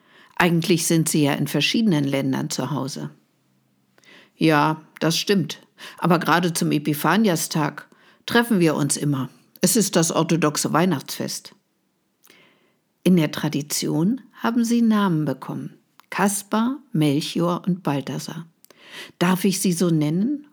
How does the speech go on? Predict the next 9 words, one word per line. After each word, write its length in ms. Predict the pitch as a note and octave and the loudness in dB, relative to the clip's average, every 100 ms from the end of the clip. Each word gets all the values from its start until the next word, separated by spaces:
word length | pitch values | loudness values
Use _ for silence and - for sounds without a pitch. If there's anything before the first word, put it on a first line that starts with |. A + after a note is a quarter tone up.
| _ - | _ -4
obwohl 320 | F3+ F#3+ G3+ | 0 2 4
sie 180 | G3+ - | 2 2
in 100 | F3 | 2
der 100 | E3 | 2
biblischen 540 | F#3 G3+ G#3 G3+ F#3 | 0 0 0 0 0
Geschichte 480 | D#3+ - G3+ - E3+ | 0 -2 -4 -2 -2
nicht 240 | E3 E3 | -2 -4
erwähnt 420 | D3 D3+ D3+ F#3+ | -6 -2 -2 -2
werden? 420 | E3+ F#3+ A3+ A3 | -2 -2 -2 -4